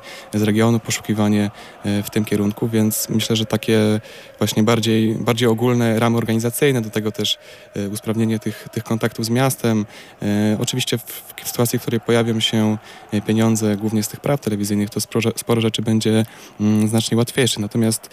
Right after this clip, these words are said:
to, o ty-, to, o czym też często mówił prezes Druszcz czy, czy prezes, e, Rydz, że, że Widzew potrzebuje takiej,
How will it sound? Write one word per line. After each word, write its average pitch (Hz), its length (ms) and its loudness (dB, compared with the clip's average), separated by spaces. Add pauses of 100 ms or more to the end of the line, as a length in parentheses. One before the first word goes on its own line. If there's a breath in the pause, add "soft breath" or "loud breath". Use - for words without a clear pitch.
(240 loud breath)
to, 131 100 2
o 131 60 2
ty-, 131 120 -2
to, - 220 0
o 123 40 4
czym 131 140 -2
też 127 140 -4
często 127 320 -2
mówił 110 560 0
prezes 104 240 -2
Druszcz 139 380 2
czy, 101 300 0 (320 loud breath)
czy - 80 -8
prezes, 107 520 -2 (280)
e, 107 40 0
Rydz, 135 300 2
że, 110 240 0
że 113 100 0
Widzew 120 220 -4
potrzebuje 113 500 -2
takiej, 110 420 0